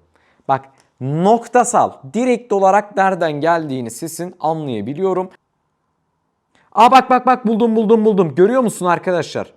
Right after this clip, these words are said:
Görüyor musun arkadaşlar ne ya? Görüyor musunuz? Buradaydı lan, önümden geçti adam daha demin. Daha demin sese koştuğum yerde önümden adam geçti. Allah kahretmesin, solumdan ses geliyor.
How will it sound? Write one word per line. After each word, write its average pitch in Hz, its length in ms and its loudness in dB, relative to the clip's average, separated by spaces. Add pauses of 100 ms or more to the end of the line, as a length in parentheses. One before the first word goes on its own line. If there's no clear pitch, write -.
Görüyor 180 320 2
musun 185 220 -4
arkadaşlar 208 680 -2
ne 185 60 -6
ya? 151 140 -4
Görüyor 147 360 -4
musunuz? 120 480 -10
Buradaydı 220 500 0
lan, 247 220 2
önümden 202 520 2
geçti 240 300 -2
adam 151 360 0
daha 107 200 -2
demin. 92 220 -8
Daha 202 240 0
demin 220 180 -2
sese 214 460 -6
koştuğum 208 520 -8
yerde 214 300 -4
önümden 185 460 -4
adam 214 260 -4
geçti. 214 220 -2
Allah 277 380 0
kahretmesin, 233 520 0
solumdan 165 460 -6
ses 156 260 -12
geliyor. 107 300 -6